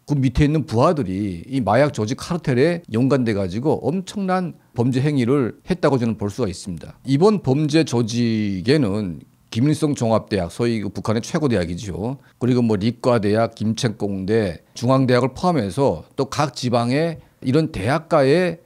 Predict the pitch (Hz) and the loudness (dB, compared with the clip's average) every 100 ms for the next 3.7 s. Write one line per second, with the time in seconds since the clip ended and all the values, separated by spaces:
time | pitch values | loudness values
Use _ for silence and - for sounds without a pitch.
0 | - 127 165 185 - 214 226 220 151 143 | 0 2 2 0 -2 0 4 4 4 2
1 | 139 98 - 123 117 104 95 85 90 165 | 0 -2 -4 0 0 2 0 -2 -2 -2
2 | 175 - - 120 113 104 101 127 110 107 | -2 -10 -6 -4 -2 -2 -2 -2 -2 -2
3 | 127 151 - 82 90 95 - | -2 -2 -2 -6 -4 -6 -8